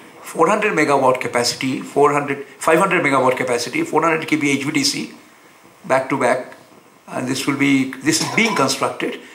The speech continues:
in Behrampur in West Bengal, in India, and in Behrampur. It will connect Behrampur to Behramura, Bangladesh. And once this H V D C grid is connected, then, you know, you can have power direct from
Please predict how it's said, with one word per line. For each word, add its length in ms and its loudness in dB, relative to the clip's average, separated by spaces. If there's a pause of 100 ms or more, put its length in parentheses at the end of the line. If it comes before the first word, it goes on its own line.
(200)
in 180 -4
Behrampur 560 2
in 80 -2
West 220 0
Bengal, 520 2 (540)
in 100 -2
India, 480 2 (400)
and 240 0
in 220 -6 (200)
Behrampur. 480 2
It 80 -2
will 100 -4
connect 360 -2
Behrampur 720 -4
to 60 -8
Behramura, 460 2
Bangladesh. 580 -4 (880)
And 140 -2
once 260 2
this 260 2
H 220 0
V 100 0
D 100 4
C 220 2
grid 240 2
is 120 0
connected, 540 0
then, 180 2
you 100 2
know, 120 2
you 160 2
can 160 0
have 280 -2
power 240 2
direct 300 -2
from 280 -4